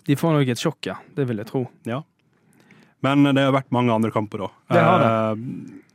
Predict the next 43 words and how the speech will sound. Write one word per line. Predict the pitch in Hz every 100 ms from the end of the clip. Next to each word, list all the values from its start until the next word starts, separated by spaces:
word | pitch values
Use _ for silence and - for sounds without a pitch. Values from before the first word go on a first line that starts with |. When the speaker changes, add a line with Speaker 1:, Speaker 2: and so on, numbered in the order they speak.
| _ - - -
Speaker 2:
det | 120
er |
ikke | 113
så | -
vits | 117 -
å |
nevne | 113 110 110
alle. | 104 110 131 -
Det | 117
ble | 117
mye | 113 120 117
uavgjort, | 117 110 135 -
men | 120 117 117
Speaker 1:
Ja, | 170
det | 214
er | 202
mange, | 233 262 220 185 180
mange | 185 214
omspillkamper | 175 170 - 208 175 143 123 113
her. | 110 - -
Speaker 2:
Men, | 120 117 196
Speaker 1:
Det | 165
er | 190
jo | 180 165
Speaker 2:
eh, |
Speaker 1:
interessant. | 156 151 147 139 - - -
Speaker 2:
den | 117 117
viktigste | 113 - 120 127
var | 113
kanskje | 113 107 - 117 110 110 -
City | - - 120 - - 113
brøt | 104 110 107 107 - -
sin | 113
forbannelse | 101 107 107 104 98 - 95
på | 104 104 101 - -
Tottenham | 107 - 107 -
Hotspur | - - 107
Stadium. | - 101 98 101
Speaker 1:
Yes, | 113 - -
de | 127
klarte | 131 135
å | 127
vinne | 127 127